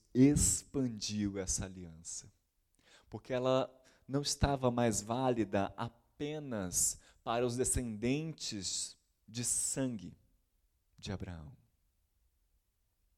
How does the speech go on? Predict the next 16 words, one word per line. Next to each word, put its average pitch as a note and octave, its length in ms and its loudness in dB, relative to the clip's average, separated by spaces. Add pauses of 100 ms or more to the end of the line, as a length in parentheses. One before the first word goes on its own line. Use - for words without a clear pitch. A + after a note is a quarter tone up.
(800)
Não A#2+ 160 2
eram D3 120 2
somente C3+ 380 0
os C3 60 -2
seus B2 160 0
descendentes A#2+ 460 -2
sanguíneos A#2+ 580 -4
que - 100 -16
fariam A#2 380 -6
parte A#2+ 520 -10
dela, A2 560 -2 (920)
mas A#2 560 2 (240)
todo D#3+ 520 6
aquele B2+ 580 4
que - 180 -8
crê D#3 540 0